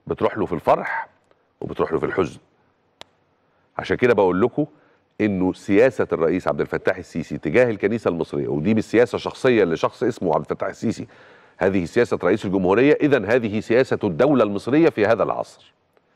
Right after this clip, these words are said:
تقوم على الود والمحبة وإذابة الثليج والجفاء الذي ترسخ كثيرا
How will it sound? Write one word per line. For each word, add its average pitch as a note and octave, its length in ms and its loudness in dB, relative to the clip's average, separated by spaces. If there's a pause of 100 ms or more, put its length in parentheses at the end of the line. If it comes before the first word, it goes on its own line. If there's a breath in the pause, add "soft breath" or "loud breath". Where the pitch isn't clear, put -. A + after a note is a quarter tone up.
(420)
تقوم C3+ 420 0
على C#3+ 340 4 (560 soft breath)
الود G2+ 440 0 (420)
والمحبة A2+ 720 0 (340 soft breath)
وإذابة A#2+ 720 4
الثليج G#2 580 0
والجفاء G#2+ 800 2 (300 soft breath)
الذي G#2 320 0
ترسخ G2 580 0
كثيرا C3+ 680 0